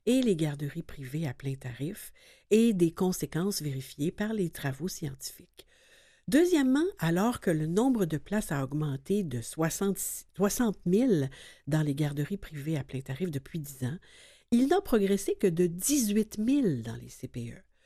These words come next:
L'offre de places dans les C P E est encore incapable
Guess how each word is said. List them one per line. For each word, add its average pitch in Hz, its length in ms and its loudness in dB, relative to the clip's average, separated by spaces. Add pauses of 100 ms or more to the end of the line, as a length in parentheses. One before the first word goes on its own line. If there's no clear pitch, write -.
(240)
L'offre 185 460 4
de 156 120 2
places 170 380 0
dans 135 120 0
les 131 100 -2
C - 160 -12
P 143 200 -2
E 202 100 4
est 165 160 -2
encore 135 300 -4
incapable 143 840 0